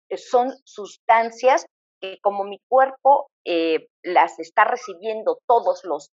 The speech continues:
días y no las genera de forma natural, eh, van generando una, eh, que el umbral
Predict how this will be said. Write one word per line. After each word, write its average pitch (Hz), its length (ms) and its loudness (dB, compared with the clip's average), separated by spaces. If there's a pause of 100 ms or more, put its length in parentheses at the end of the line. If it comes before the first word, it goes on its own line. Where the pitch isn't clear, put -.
(120)
días 180 400 -4
y 220 160 -10
no 233 160 2
las 277 220 2
genera 170 440 -2
de 160 60 -8
forma 185 260 -4
natural, 147 720 -10 (640)
eh, 170 300 2 (160)
van 202 280 0 (280)
generando 180 800 -2
una, 202 400 -4 (340)
eh, 180 200 -10 (140)
que 196 360 -4 (300)
el 196 240 -6
umbral 233 840 2